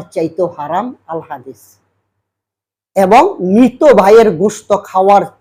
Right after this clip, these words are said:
চাইতেও এটা অন্যায়। আমার একজন ভাই আরেক মৃত ভাইয়ের কি গোশত খাইতে পারে? এর সাথে এটা তুলনা করেছেন যে ওই মৃত ভাইয়ের গোশত খাওয়ার সমান।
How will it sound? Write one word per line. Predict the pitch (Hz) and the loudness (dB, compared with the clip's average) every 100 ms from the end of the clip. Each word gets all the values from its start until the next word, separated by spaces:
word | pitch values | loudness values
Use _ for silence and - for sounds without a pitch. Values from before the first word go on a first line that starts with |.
| _ | _
চাইতেও | 170 160 - 226 | -8 -8 2 2
এটা | 190 160 269 370 _ _ _ _ _ _ _ _ _ _ _ _ _ - | 4 0 -2 -4 _ _ _ _ _ _ _ _ _ _ _ _ _ -4
অন্যায়। | 185 190 160 131 - _ _ _ _ _ _ _ _ _ _ _ - | 0 0 -2 -10 -20 _ _ _ _ _ _ _ _ _ _ _ -6
আমার | 202 202 170 - _ 214 254 247 | 0 0 -2 -8 _ -10 -6 -2
একজন | 226 196 190 214 180 - _ 170 | -2 0 2 2 0 -4 _ -12
ভাই | 160 180 202 196 190 | -2 2 4 4 0
আরেক | 170 190 196 196 | -2 -2 -2 -2
মৃত | 202 202 | -4 0
ভাইয়ের | 214 143 160 180 | 0 0 -4 -4
কি | 175 | -4
গোশত | 175 165 - - 180 | -6 -6 -8 -12 -8
খাইতে | 214 208 226 | -10 -8 -8
পারে? | - 208 226 127 _ _ _ - | -4 -4 -6 -10 _ _ _ 2
এর | 254 294 | 4 4
সাথে | - - 226 - | 0 -6 -6 -4
এটা | 202 180 | -4 -4
তুলনা | 185 185 180 185 | -4 -4 -4 -6
করেছেন | 190 170 147 160 143 | -6 -8 -8 -14 -10
যে | 160 | -4
ওই | 208 233 202 | 2 2 2
মৃত | 180 208 - | -4 -6 -6
ভাইয়ের | 262 190 196 | -2 0 0
গোশত | 165 196 - 165 - | -4 -8 -12 -16 -12
খাওয়ার | 175 175 190 - _ _ _ | -6 -2 -2 -4 _ _ _
সমান। | - - 185 170 139 120 | -20 -12 -8 -8 -10 -16